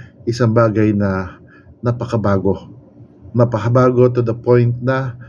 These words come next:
marami yung mga sumunod sa kanya ay umalis sapagkat hindi nila masikmura,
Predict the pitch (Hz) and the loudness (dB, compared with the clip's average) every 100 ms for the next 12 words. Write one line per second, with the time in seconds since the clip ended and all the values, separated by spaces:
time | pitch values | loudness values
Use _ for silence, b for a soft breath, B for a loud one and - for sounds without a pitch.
0 | B - 113 113 117 120 117 113 110 107 | B -8 -2 0 2 2 2 0 0 -2
1 | 117 113 110 104 117 117 110 107 85 104 | -2 -4 -2 -4 -6 -4 -4 -2 -2 -2
2 | 101 B B - 120 135 131 120 - 104 | -4 B B -6 -2 0 0 -2 -2 -2
3 | 101 104 104 107 107 101 98 95 98 - | 0 0 0 0 2 2 0 -2 -4 -6
4 | - 107 101 95 - | -6 -2 0 0 -4